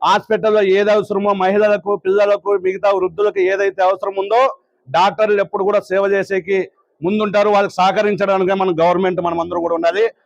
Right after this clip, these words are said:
ఆ యొక్క ఎవరికి ఏం చేయాలా, ఏ సమయంలో చేయాలా, గుంటకల్ ఏ రకంగా డెవలప్ చేయాలా అనేది ఒక క్లు-, క్లుప్తంగా సమాచారం ఉన్నటువంటి నాయకుల్లో ఎవరైనా ఉన్నారంటే మన ఎమ్మెల్యే గారే. ఎందుకంటే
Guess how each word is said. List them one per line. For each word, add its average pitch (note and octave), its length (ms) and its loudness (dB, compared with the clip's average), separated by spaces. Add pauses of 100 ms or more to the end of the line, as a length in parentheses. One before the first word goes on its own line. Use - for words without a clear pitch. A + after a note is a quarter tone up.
(200)
ఆ F3 140 4
యొక్క F#3 460 0 (260)
ఎవరికి F#3+ 680 0
ఏం G#3+ 220 -2
చేయాలా, G#3 260 2
ఏ G3 200 2
సమయంలో G#3 460 0 (140)
చేయాలా, G3 260 2
గుంటకల్ G3 600 -2
ఏ F#3+ 80 0
రకంగా G3+ 400 -2
డెవలప్ G3 300 -2
చేయాలా G3 180 2
అనేది G3 340 -2
ఒక F#3+ 160 -2 (460)
క్లు-, F3+ 460 -6
క్లుప్తంగా A#3 680 0 (840)
సమాచారం A#3+ 600 2
ఉన్నటువంటి A#3 500 0
నాయకుల్లో A#3+ 640 2
ఎవరైనా A3+ 300 2
ఉన్నారంటే A3+ 360 0
మన A3 160 -2
ఎమ్మెల్యే G#3 480 2
గారే. D#3+ 200 0 (560)
ఎందుకంటే A#3+ 600 2